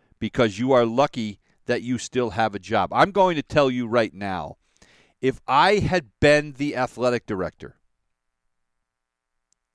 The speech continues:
at Sacred Heart Academy in Hamden, I might have fired Jason Kirk as soon as the game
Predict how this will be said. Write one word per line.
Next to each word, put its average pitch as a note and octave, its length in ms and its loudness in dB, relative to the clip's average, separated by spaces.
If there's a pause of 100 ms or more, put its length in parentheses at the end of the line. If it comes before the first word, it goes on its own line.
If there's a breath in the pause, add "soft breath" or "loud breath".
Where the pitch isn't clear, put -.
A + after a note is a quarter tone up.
(800)
at C#3+ 280 2
Sacred D#3+ 480 -4
Heart C#3+ 300 2
Academy A#2 580 -2
in G#2+ 220 -10
Hamden, E2+ 520 -10 (1000 soft breath)
I D#3 280 4
might D#3+ 440 -4
have C#3 300 -4
fired F#2 720 -4 (1300)
Jason C#3+ 460 -2
Kirk - 440 -2 (500)
as A#2 160 -2
soon D3+ 460 -6
as B2 300 -4
the A#2+ 120 -2
game G#2+ 600 -6